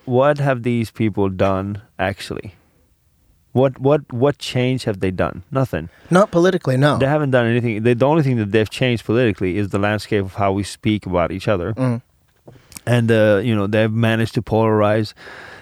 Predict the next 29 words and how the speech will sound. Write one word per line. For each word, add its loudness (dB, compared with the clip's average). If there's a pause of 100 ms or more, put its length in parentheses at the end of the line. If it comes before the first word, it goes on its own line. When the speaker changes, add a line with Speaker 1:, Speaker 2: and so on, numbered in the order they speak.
(140)
Speaker 1:
uh, 2
the 2
nation. -2 (540)
Uh, 0
but -2 (960)
twenty-five 2
percent -2
of -4
people -2
are 2
gonna -4
vote 0
for -4
Perussuomalaiset -4
Speaker 2:
Mm. -4
Speaker 1:
because 2
there 0
is -4
Jussi -4
Halla-aho, -2
because 2
there 2
is -4
Teuvo 0
Hakkarainen, -4
Speaker 2:
Yeah. -6
Speaker 1:
because 2
there 0
is -6